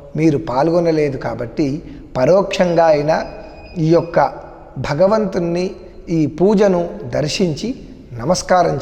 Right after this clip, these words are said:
చేసుకోండి. మనస్సులో మీ పేరు, గోత్రనామాలు, మీకున్నటువంటి చింతలు, మీకున్నటువంటి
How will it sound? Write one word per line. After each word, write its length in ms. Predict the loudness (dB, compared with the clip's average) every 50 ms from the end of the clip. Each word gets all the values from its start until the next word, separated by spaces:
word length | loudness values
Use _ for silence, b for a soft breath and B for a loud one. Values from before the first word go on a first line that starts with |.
| -4
చేసుకోండి. 600 | -6 -8 -8 -10 -10 -10 -10 -8 -8 -8 -8 -8 B B B B B B -6
మనస్సులో 540 | -2 -2 -2 -2 0 0 2 2 4 4
మీ 200 | 2 2 0 -2
పేరు, 360 | -4 -4 -2 -2 0 2 2 2
గోత్రనామాలు, 1000 | 2 2 0 -2 -4 -2 -2 0 0 0 0 -2 -2 -2 -2 -2 -2 -2 -4 -6 B B B B B 2
మీకున్నటువంటి 760 | 2 2 2 0 -2 -2 0 -2 -2 0 0 0 0 0 -4
చింతలు, 600 | -6 -4 -2 -2 -2 2 2 2 2 4 2 0
మీకున్నటువంటి 800 | 0 -2 -2 -2 -2 -2 -2 -4 -4 -4 -4 -2 -2 -4 -6